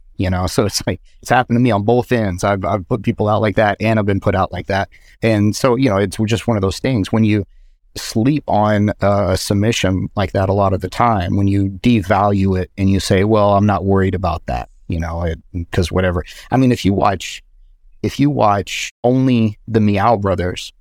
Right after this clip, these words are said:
you would assume that toe holds just don't work, right? <laughs> 'Cause, like, they will never tap to a toe hold. Their foot will get bent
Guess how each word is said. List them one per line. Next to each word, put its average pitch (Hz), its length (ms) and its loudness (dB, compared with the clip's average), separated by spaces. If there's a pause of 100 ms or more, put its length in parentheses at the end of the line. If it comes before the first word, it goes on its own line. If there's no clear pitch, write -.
(220)
you 113 160 4
would 139 120 4
assume 123 500 0
that 98 160 0
toe 123 260 0
holds 98 500 0
just 104 300 0
don't 98 240 0
work, 90 220 -4 (680)
right? 101 220 -2 (140)
<laughs> - 160 -2
'Cause, - 260 -2
like, 107 220 -2 (260)
they 123 140 4
will 113 200 4
never 110 400 2
tap 104 320 -4
to 101 120 -4
a 101 60 -2
toe 98 160 -2
hold. 95 180 -2
Their 113 120 2
foot 117 360 0 (320)
will 107 80 4
get 104 180 0
bent 101 540 -2